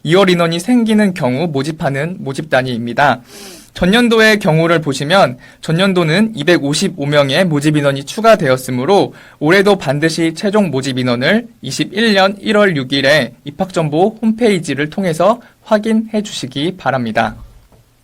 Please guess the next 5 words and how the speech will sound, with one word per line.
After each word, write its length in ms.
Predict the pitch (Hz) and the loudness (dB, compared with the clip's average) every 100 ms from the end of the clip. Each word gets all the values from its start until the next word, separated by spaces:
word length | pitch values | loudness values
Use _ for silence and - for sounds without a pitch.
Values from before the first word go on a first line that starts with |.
| _ _ _ _ _ _ _ _ _ _ _ _ _ _ _ _ _ - - _ _ _ _ | _ _ _ _ _ _ _ _ _ _ _ _ _ _ _ _ _ -20 -20 _ _ _ _
네, 240 | - 143 - _ | -6 -6 -6 _
다음 400 | - 175 214 220 | 2 4 6 4
정시 500 | 208 170 185 190 226 | 2 0 0 2 0
전형 500 | 220 - 151 185 190 | 0 0 2 4 2
유형입니다. 840 | 131 156 180 139 123 139 151 120 | 0 0 2 0 2 4 4 4